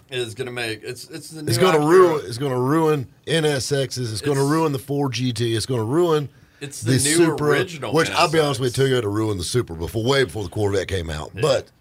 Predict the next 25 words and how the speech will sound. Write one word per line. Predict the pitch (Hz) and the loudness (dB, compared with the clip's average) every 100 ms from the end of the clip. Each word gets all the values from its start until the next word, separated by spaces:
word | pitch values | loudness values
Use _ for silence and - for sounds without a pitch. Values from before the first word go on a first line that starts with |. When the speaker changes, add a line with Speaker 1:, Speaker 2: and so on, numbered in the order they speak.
| _ _ _ _ _ _ _ 95 | _ _ _ _ _ _ _ -4
Speaker 2:
w-, | 123 - | -4 0
that | 151 165 | 0 2
thing | 160 | 2
was | 120 | 2
on | 120 | 0
a | 110 | -2
drawing | 80 117 131 120 92 | 0 2 4 2 -2
board | 92 82 80 78 - | -6 -4 -6 -6 -6
and | 95 | -6
was | 82 73 | -4 -4
doomed. | 90 76 65 60 - _ _ _ - | -4 -4 -6 -12 -14 _ _ _ -14
Speaker 1:
It's | 160 - - | -14 -12 -18
the | 131 143 | -8 -6
new | 127 117 143 165 | -6 -6 -4 -4
version | 143 143 143 139 | -6 -8 -8 -10
of | 117 | -10
the | 104 | -8
original | 92 98 170 156 110 80 | -8 -8 -8 -10 -12 -10
N | 95 | -10
S | 95 - | -10 -10
X. | 110 113 - | -10 -12 -14
It's | 120 113 - 110 104 - 110 | -14 -14 -14 -18 -20 -20 -14
raised | 107 117 135 131 113 | -6 -4 -6 -10 -16
the | 104 | -18
bar. | 95 123 - | -12 -10 -10